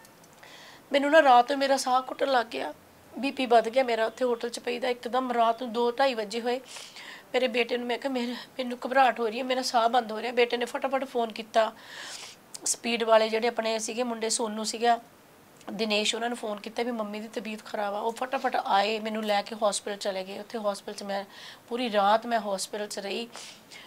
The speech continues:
ਫਿਰ doctor ਨੇ ਕਿਹਾ ਵੀ ਕੁਛ ਨਹੀਂ, ਠੀਕ ਨੇ। ਫਿਰ ਇਹਨਾਂ ਨੂੰ, ਅਹ, ਐਂਗਜ਼ਾਇਟੀ ਹੋ ਰਹੀ ਹੈ ਔਰ ਇਹ ਕਿਸੇ shock 'ਚ ਨੇ। ਤੇ ਈ ਸੀ ਜੀ ਵਗੈਰਾ ਕੀਤੀ ਤੇ ਉਹ ਕਹਿੰਦੇ ਵੀ ਕੋਈ ਗੱਲ ਨਹੀਂ, ਵੀ ਠੀਕ ਹੋ ਜਾਣਗੇ,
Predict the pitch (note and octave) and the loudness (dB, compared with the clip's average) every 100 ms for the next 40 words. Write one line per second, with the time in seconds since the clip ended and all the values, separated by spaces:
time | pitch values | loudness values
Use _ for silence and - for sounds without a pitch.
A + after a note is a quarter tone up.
0 | - - G#3+ A3 G#3+ A#3 G#3+ A3 A#3 B3+ | -14 -10 -2 -2 -2 -8 -4 -4 -2 -4
1 | B3 A#3+ A#3+ B3 C4 A#3 A3 A3+ A#3+ B3 | -6 -8 -6 -6 -6 -8 -8 -4 0 2
2 | B3 B3+ C4+ C#4 - - - - - - | 0 0 -2 -6 -10 -20 -20 -20 -20 -8
3 | - G3+ G3 - G3 G3+ G#3 G#3 G#3+ B3+ | -4 -4 -4 -8 -8 -6 0 0 0 -2
4 | A3+ A#3+ C4 A#3+ A#3+ A#3+ - - - - | 0 2 4 4 2 0 -12 -14 -14 -14
5 | - B3+ C4+ - C#4 B3+ G#3 G#3 - A3 | -4 -2 0 0 2 6 6 4 -2 -4
6 | A3 A#3 - - - - - - - - | -4 -8 -20 -20 -18 -16 -16 -20 -20 -20
7 | - - A3 - A3 A3+ G#3+ G#3 G#3 G#3 | -6 -4 0 -2 -2 -4 2 4 4 2
8 | G3+ - G#3 G#3 - - - - - - | -12 -8 -8 -8 -14 -20 -20 -20 -20 -10
9 | G#3 G3 - - A3 A#3+ B3 G#3 G3 G3 | -6 -6 -6 -6 -4 -4 -4 -2 0 2
10 | G3+ G#3+ A#3 A#3+ A#3+ - - - - - | 0 0 -2 0 -2 -4 -10 -20 -20 -20
11 | - - - - - A#3+ G#3+ A3+ A3 B3 | -20 -20 -20 -18 -2 -2 2 2 2 -2
12 | C4+ | -4